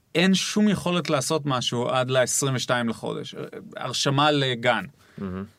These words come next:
Speaker 1: אז כן, יש לי את המשימה, המשימה הזאת היא חשובה, אבל רק בעשרים ושתיים לחודש אני צריך לראות אותה בפעם הבאה, ולכן, due date, עשרים ושתיים,
Speaker 2: ורק
Speaker 1: אסנה,
Speaker 2: אז תתמודד
Speaker 1: later,
Speaker 2: איתה. Mm.
Speaker 1: ואז היא תופיע לי, אז אני אומר,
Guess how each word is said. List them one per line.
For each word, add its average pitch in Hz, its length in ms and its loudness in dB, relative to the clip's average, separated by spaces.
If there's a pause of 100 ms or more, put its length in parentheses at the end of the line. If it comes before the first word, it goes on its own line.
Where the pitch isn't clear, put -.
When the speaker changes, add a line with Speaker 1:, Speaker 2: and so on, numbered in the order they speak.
(100)
Speaker 1:
אז 120 260 0
כן, 285 240 4
יש 240 120 0
לי 339 60 0
את - 60 -6
המשימה, 143 380 2
המשימה 117 400 0
הזאת 185 160 -2
היא 180 60 -2
חשובה, 196 520 -2
אבל 120 140 -2
רק 180 140 0
בעשרים 214 320 0
ושתיים 180 260 0
לחודש 175 320 -2
אני 143 100 2
צריך 151 180 -4
לראות 143 260 0
אותה 139 160 -2
בפעם 123 320 -2
הבאה, 120 280 0 (540)
ולכן, 147 380 0 (400)
due 131 260 -2
date, 202 240 0
עשרים 139 240 -4
ושתיים, 180 580 -2 (380)
Speaker 2:
ורק 107 80 -4
Speaker 1:
אסנה, 127 380 4
Speaker 2:
אז 110 80 0
תתמודד 123 460 0
Speaker 1:
later, 185 140 2
Speaker 2:
איתה. 269 160 -2
Mm. - 300 -14 (100)
Speaker 1:
ואז 185 220 2
היא 190 80 0
תופיע 143 340 0
לי, 120 180 2 (420)
אז 147 120 -2
אני 202 40 4
אומר, 240 140 2